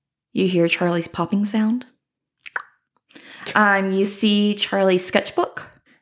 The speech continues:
You see the symbol. And you see fire or flames.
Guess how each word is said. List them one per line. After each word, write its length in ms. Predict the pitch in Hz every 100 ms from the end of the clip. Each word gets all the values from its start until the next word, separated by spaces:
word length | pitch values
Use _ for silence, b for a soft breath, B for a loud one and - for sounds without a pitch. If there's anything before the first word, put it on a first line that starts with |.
| -
You 280 | 196 202 196
see 320 | - 214 202
the 120 | 180
symbol. 560 | 175 214 220 269 370 - - _ _ - - -
And 340 | 196 196 202
you 100 | 196
see 260 | 196 175 175
fire 540 | - 196 226 262 269
or 300 | 254 214 220
flames. 760 | 220 - 160 151 - 226 208 -